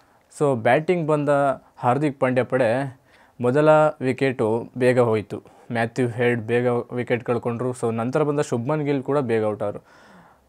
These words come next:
ಈ ನಡುವೆ ಹಾರ್ದಿಕ್ ಪಾಂಡ್ಯ ಕ್ಯಾಪ್ಟನ್ ಕ್ರೀಸ್‌ಗೆ ಬಂದಾಗ ಒಂದೊಳ್ಳೆ ಫಾರ್ಮಲ್ಲಿ ಬಂದು ಎಂಬತ್ತೇಳು ರನ್ ಗಳಿಸಿ, ಮತ್ತು ಅಭಿನವ್ ಮನೋಹರ್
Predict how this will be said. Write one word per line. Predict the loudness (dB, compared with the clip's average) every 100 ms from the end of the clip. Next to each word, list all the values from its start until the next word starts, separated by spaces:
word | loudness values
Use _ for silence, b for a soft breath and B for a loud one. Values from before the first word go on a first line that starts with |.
| -4 2
ಈ | 4 4 2 -2
ನಡುವೆ | 0 4 4 2 -2 0
ಹಾರ್ದಿಕ್ | 2 4 2 0
ಪಾಂಡ್ಯ | 0 2 2
ಕ್ಯಾಪ್ಟನ್ | 2 2 0 -2 -4 -8 -2
ಕ್ರೀಸ್‌ಗೆ | 0 0 -2
ಬಂದಾಗ | -2 -2 -2 0 0 -2 -6 B B _ _ _ _ -4
ಒಂದೊಳ್ಳೆ | 0 4 4 4 4
ಫಾರ್ಮಲ್ಲಿ | 4 2 2 0
ಬಂದು | -2 0 -2 -4 _ _ -6
ಎಂಬತ್ತೇಳು | -2 2 2 2 0 2
ರನ್ | 0 0
ಗಳಿಸಿ, | 0 -2 -2 -2 -4 -8 b b -20 _ -6
ಮತ್ತು | -2 0 2 2
ಅಭಿನವ್ | 0 0 0
ಮನೋಹರ್ | 0 -2 -2 -2 -4